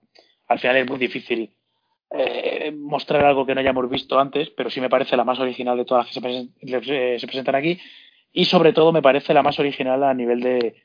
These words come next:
del diseño de la animación y cómo, y cómo está reali-, realizada. Y luego es el estilo más... Un estilo único frente a todo esto que vemos aquí, que al final es un poco una animación muy similar, ¿no? Todas estas de Onward, Soul, Raya, el último dragón,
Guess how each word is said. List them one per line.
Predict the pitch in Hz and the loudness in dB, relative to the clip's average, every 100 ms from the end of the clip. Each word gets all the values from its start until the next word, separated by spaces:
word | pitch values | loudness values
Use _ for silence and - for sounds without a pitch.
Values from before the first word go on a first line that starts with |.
| _ _ _ - | _ _ _ 0
del | 123 | 2
diseño | 120 110 139 139 | 2 0 0 2
de | |
la | 139 | 4
animación | 135 131 117 135 | 2 0 0 -2
y | 135 | -2
cómo, | 127 123 120 113 104 113 - - | -4 -2 -2 -2 -6 -16 -18 -8
y | |
cómo | 131 123 | -4 -2
está | - | 0
reali-, | 131 117 117 | 2 2 -2
realizada. | 123 131 110 120 117 | -4 -2 -2 0 0
Y | |
luego | 113 120 | 0 -2
es | |
el | 127 | -2
estilo | 113 - 123 117 | -2 -4 -4 -2
más... | 120 117 - - _ _ - - - | 0 0 -2 -8 _ _ -20 -20 -10
Un | - | 6
estilo | 156 - 156 | 6 10 10
único | 151 156 160 | 10 8 6
frente | 151 127 | 6 4
a | |
todo | 120 139 | 4 2
esto | 135 | 4
que | 131 | 2
vemos | 131 | 4
aquí, | 131 127 135 | 4 2 4
que | |
al | 139 | 2
final | - 117 120 | 2 -2 -2
es | 117 | -4
un | 120 | -6
poco | 123 120 | -4 -4
una | 120 | -4
animación | 120 110 - 120 123 - _ _ _ _ _ _ | -4 -6 -4 -4 -6 -12 _ _ _ _ _ _
muy | 127 127 | -2 -2
similar, | 120 120 117 117 113 107 | 0 0 2 4 4 2
¿no? | 127 | -6
Todas | 123 113 | -4 -2
estas | 123 117 | 0 2
de | 120 | 4
Onward, | 131 127 131 131 | 4 6 8 8
Soul, | 127 139 135 135 131 | 8 6 8 8 6
Raya, | 131 131 | 6 4
el | |
último | 127 131 131 | 4 2 4
dragón, | 127 127 135 | 6 4 2